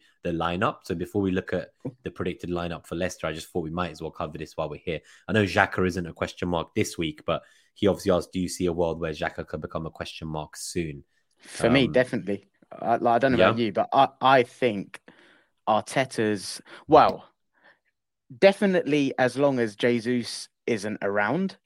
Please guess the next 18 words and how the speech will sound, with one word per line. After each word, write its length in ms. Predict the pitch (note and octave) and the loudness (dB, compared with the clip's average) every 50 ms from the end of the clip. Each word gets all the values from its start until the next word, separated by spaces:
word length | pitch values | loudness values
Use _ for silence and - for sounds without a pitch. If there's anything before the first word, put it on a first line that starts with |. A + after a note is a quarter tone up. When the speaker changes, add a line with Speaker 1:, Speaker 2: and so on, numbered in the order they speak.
| _ _ _ _ _ | _ _ _ _ _
Speaker 2:
because 320 | - A#2+ - - A#2 A2 - - | -6 -6 -2 -2 -2 -2 0 2
I 180 | - C3 C3 B2+ | 4 4 4 4
think, 300 | B2 - - C3 A#2+ - | 2 2 0 0 0 0
like, 220 | A2 A#2 A#2 - - | 0 0 0 0 0
you, 140 | C3+ C3+ C3 - | -4 -4 -4 -2
you're 160 | A#2+ B2+ B2 | -2 0 0
seeing 340 | A#2 - - F3+ F3+ D#3 B2 | 0 0 2 4 4 4 4
it. 100 | A2+ - | 2 0
He's 140 | A2+ A2 - | 0 -4 -4
slowly 800 | - - - - C3+ D3 D#3+ F3 F#3 F#3 F#3 F3+ F3 E3+ E3+ E3 | -6 -6 -2 0 4 4 6 6 6 4 4 2 2 0 -2 0
getting 300 | - F3 - C#3+ C#3+ B2+ | 0 0 0 0 -2 -2
Vieira 600 | A#2+ C#3 D3 D3 D3 D3 C#3+ B2+ A#2 G#2+ G2+ G2 | 0 2 2 4 4 4 4 2 4 4 4 2
on 140 | G#2 G#2 | 2 2
in 120 | G#2 G2+ G2+ | 0 0 0
that 180 | A2 A2 - | 0 0 2
left 320 | G2+ A#2+ A#2+ A2 - - A#2+ | 2 2 2 0 0 -2 0
eight 200 | A#2 A#2+ A#2 - | 0 0 0 -2
role. 360 | E2+ G2+ G2 G2 G#2+ G2+ | 0 0 2 2 0 -2